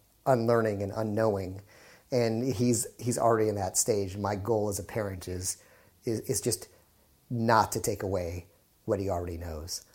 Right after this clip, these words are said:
I even thought when he was born, um, that he just sees the world all as one thing.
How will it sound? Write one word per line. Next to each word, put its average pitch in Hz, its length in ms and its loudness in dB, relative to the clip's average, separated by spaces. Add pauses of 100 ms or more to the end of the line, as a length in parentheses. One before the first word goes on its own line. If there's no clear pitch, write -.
I 135 80 4
even 151 180 4
thought 113 460 6
when 107 140 -2
he 104 40 -6
was 101 140 -2
born, 104 500 0 (120)
um, 90 420 -4 (1120)
that 110 420 0 (960)
he 120 160 -4
just 127 200 4
sees 135 220 2
the 117 60 -2
world 110 260 4
all 101 140 2
as 98 100 -2
one 98 240 -6
thing. 87 380 -10